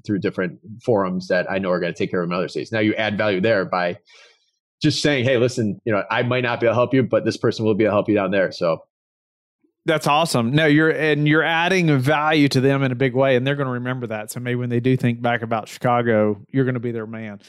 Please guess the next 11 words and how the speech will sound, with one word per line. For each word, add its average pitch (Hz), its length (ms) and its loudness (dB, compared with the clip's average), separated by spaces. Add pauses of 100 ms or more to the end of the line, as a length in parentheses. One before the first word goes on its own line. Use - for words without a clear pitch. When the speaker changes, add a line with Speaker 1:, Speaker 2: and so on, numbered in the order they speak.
(260)
Speaker 2:
right? 120 300 0 (260)
Quality 147 460 4
referrals. 117 920 0
Uh, - 40 -16
I 113 260 -6
love 117 280 2
that. 104 220 -10
And 143 200 -2
I 160 60 -2
wanted 254 280 0
to, 165 160 4